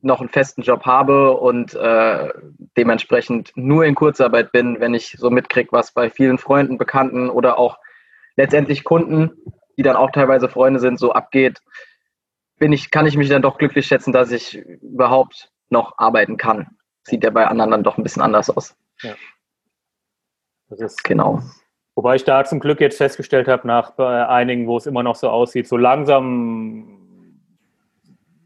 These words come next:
Speaker 2: die, die, die Leute fangen sich so ein bisschen oder fangen zumindest auch an, so um die Ecke zu denken, erfinden sich teilweise
Speaker 1: Ja.
Speaker 2: ein bisschen neu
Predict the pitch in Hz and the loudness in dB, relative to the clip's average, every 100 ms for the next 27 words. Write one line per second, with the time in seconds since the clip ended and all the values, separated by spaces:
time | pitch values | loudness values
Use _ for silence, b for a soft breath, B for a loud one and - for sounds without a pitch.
0 | 151 151 - _ 127 _ _ _ 143 127 | _ -20 -20 _ -20 _ _ _ -4 0
1 | 135 135 - 139 151 170 156 151 160 143 | 0 -2 -4 -2 0 -2 -4 -2 -2 0
2 | 156 156 160 156 151 135 131 135 135 135 | 0 -2 2 2 2 2 0 2 -2 -2
3 | 143 131 131 131 127 127 127 131 127 127 | -4 -2 0 2 2 0 0 -2 0 0
4 | 139 147 135 127 123 123 127 - 139 135 | -2 -4 -2 0 0 -2 -6 0 0 0
5 | 120 - 127 127 120 123 120 - 120 113 | -8 0 2 2 2 0 -4 -4 -4 0
6 | 113 131 135 | 2 2 0